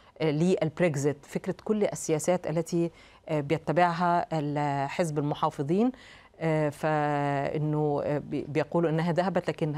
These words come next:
آه، يعني كاتبة المقال تدعو إلى ذهاب، آه، الحزب، آه، المحافظين، آه، بلا رجعة، رغم أن هناك تقارير صحفية تتحدث عن،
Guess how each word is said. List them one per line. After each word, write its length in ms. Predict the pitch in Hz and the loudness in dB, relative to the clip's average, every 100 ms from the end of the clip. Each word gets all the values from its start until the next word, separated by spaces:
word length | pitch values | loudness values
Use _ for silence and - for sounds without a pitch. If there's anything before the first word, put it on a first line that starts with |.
| - | -4
آه، 80 | 151 | -4
يعني 340 | 139 147 147 139 - - | -2 0 -2 -4 -16 -10
كاتبة 260 | 151 170 175 | -6 -4 -2
المقال 340 | 160 147 175 | 0 0 -2
تدعو 320 | 165 180 175 170 | -2 0 2 2
إلى 200 | 175 160 | 2 0
ذهاب، 400 | 151 180 180 147 - | 2 2 2 0 -8
آه، 260 | 143 131 147 | -6 -4 -6
الحزب، 400 | - 180 151 139 - - - - - | -2 -2 0 -6 -10 -20 -20 -20 -6
آه، 360 | 156 147 - 151 | -2 0 0 0
المحافظين، 920 | 139 143 156 175 156 147 165 196 196 - | 0 -2 -2 0 -2 0 2 4 2 0
آه، 360 | 160 147 143 143 | -4 -4 -2 -4
بلا 720 | 139 170 165 156 147 139 135 147 | 0 2 4 4 2 0 0 0
رجعة، 340 | 170 180 220 - - - | 0 0 -2 -6 -14 -2
رغم 240 | 180 190 | 2 2
أن 180 | 160 156 | 2 0
هناك 300 | 151 165 185 | 2 0 0
تقارير 440 | 190 165 170 160 | -2 -2 0 0
صحفية 420 | 185 175 - - 175 | 0 -4 -4 0 -2
تتحدث 640 | - 160 185 170 170 - | -2 -4 -4 -2 -4 -2
عن، 260 | 170 196 | 0 2